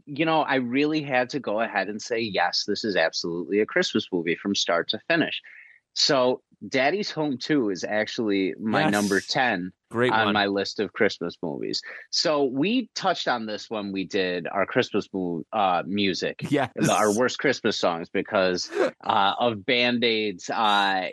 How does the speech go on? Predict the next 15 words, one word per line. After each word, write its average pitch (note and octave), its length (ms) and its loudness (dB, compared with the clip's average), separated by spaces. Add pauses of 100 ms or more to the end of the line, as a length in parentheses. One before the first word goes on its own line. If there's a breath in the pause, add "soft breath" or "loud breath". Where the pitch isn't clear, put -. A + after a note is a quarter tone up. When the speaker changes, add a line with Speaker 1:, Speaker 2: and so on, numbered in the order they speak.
(120)
Speaker 1:
Do B2+ 140 2
They A#2 160 2
Know A2 220 0
It's G2 160 -4
Christmas, G#2 560 -4
which B2 160 -4
is C#3+ 100 2
a A#2 80 -10 (140)
huge G#3+ 400 2
part D#3 240 2
of B2 80 -2
this A2+ 200 -6
movie. F#2+ 380 -6 (480 loud breath)
Um, A2 460 2 (260)
but C#3 320 2